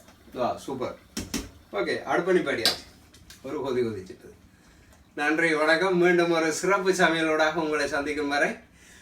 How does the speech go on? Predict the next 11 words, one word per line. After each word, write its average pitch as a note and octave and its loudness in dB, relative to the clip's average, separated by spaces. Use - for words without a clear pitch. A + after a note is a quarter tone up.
நன்றி, C3+ -2
வணக்கத்தோடு. D3 -2
அஹ், C3 0
அடுத்தபடியாக D3 0
உங்களுக்கு C3 -4
இதய D#3+ 0
நோயை C#3 -2
பாதுகாக்கும் B2+ -4
ஒரு A#2+ -4
கஞ்சி C3 -4
தயார், B2 -2